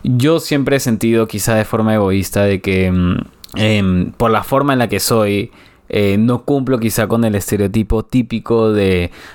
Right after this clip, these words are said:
eh, la persona gay, de que es de alguna forma o de otra. Y, em,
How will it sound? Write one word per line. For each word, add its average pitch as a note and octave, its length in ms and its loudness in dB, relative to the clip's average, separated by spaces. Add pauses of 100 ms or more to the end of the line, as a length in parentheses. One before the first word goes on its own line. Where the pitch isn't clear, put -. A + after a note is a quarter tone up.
(120)
eh, G#2+ 240 2
la G2+ 120 2
persona G#2+ 400 0
gay, A2 440 2
de F#2+ 160 0
que G2+ 220 0
es G2+ 100 -2
de G#2 80 0
alguna G#2+ 260 0
forma G#2+ 300 0
o G#2 40 2
de G2+ 120 2
otra. G2+ 400 0
Y, G2+ 480 0 (280)
em, G2 520 0